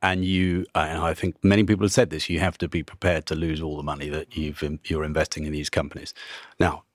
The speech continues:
uh, if you've got some, uh, modicum of, uh,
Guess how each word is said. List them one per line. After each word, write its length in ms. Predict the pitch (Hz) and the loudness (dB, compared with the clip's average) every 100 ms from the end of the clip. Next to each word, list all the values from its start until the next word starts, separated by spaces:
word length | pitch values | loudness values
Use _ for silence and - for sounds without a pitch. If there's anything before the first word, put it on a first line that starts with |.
| _ - | _ -8
uh, 360 | - 71 76 - - | -6 -4 -4 -8 -10
if 180 | - - | -6 -2
you've 160 | 95 73 | 0 4
got 220 | 85 - _ | 2 2 _
some, 640 | - - 143 117 82 71 80 - | 0 6 6 4 -4 -8 -16 -8
uh, 440 | 71 64 71 69 - - | -6 -4 -6 -8 -12 0
modicum 540 | 87 80 - 80 73 | 2 2 2 -2 -2
of, 200 | 71 - | -6 0
uh, 160 | 80 | 0